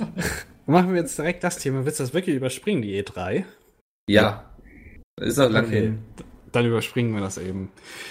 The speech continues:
Speaker 2: Ich hab einen Film gesehen. Äh, einige von euch haben den bestimmt schon gesehen, weil der, mh, ich weiß nicht, ein Jahr alt ist oder so mittlerweile. Ähm, der nennt sich Citizen Four und das ist ein Film über eine Dokumentation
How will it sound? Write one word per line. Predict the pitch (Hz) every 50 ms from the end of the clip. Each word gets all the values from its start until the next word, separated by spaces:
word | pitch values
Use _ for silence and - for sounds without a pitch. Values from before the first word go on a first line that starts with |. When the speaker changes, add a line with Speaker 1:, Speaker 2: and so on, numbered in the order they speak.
| - - - -
Speaker 2:
Ich | 175 -
hab | 196 180
einen | 185 165
Film | - 196 190 196 208 202
gesehen. | 185 143 139 131 110 117 110 110 113 -
Äh, | -
einige | 123 120 117 101 123 156 156 147 -
von | - 156
euch | 135 135 127
haben | 151 156
den | 156 143 123
bestimmt | 117 - 120 117 113
schon | - 113 110
gesehen, | 113 107 104 101 123 139
weil | 135 123
der, | 117 123 120 120 120 107
mh, | 82 - 104 117 120 117 117 113 117 117 113 117 113 110 110 110 101 90 107
ich | - -
weiß | 120 160 -
nicht, | 139 120 - -
ein | 101 90
Jahr | 85 85 98 113 117
alt | 127 143 156 160
ist | 156 160 165
oder | 175 175 170 170 170
so | 170 175 180 190
mittlerweile. | 202 185 175 - 185 170 170 175 175 180 190 196 208 - -
Ähm, | - 139 135 135 131 131 127
der | 120 117
nennt | 131 143 135
sich | - 131 -
Citizen | - - 170 - 170 151 151 147 135
Four | - - - 156 151 131 107 101
und | 98 113
das | 127 127 -
ist | 135 131
ein | 139 131
Film | - - - 147 151 156 143
über | - - 143 143 143 156 139 139 139 135 123 123
eine | 127 131 123
Dokumentation | 127 156 151 - 151 139 127 123 127 123 - - - 175 185 151 110 131 170